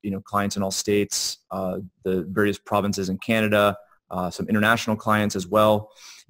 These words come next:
And, you know, we, we teach, we teach this strategy and how it pertains to, uh, a person's financial life, right? You're, you're used to, to talking with real estate investors,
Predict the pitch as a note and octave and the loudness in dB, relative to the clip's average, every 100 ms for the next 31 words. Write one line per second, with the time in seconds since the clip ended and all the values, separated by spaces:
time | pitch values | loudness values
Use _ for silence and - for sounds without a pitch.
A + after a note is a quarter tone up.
0 | C#3 C#3+ D3 D3 C#3 C3+ C3 C3+ B2+ C#3 | 2 4 6 4 6 6 6 2 0 -2
1 | - F3+ F3 F3 - - B2+ - E3 D#3+ | 0 2 2 2 -6 -4 -6 -2 -2 0
2 | A#2 C#3 - B2+ B2 B2+ A2 G#2+ A2 A2 | 0 0 2 6 6 6 4 4 6 4
3 | A2 F#2+ G#2 G#2 G#2 - G#2 G2 G2 - | 2 0 2 2 0 -2 -2 -2 -2 -6
4 | _ _ _ F#2 E2+ - A2 B2+ B2+ - | _ _ _ 0 0 0 -2 0 -2 0
5 | - C#3 D3 C#3+ F3+ B2+ G#2+ G#2 A2 - | 0 0 0 0 0 0 2 2 2 4
6 | B2 B2+ B2 - A2 F#2+ - G#2 - G#2 | 4 4 2 0 -2 -2 0 0 2 0
7 | G#2 G2+ G2 G2+ A#2+ G#2+ G#2+ G#2+ G#2 G#2 | 0 -2 -2 2 2 2 0 2 2 0
8 | G#2+ G#2 - | -2 -2 -4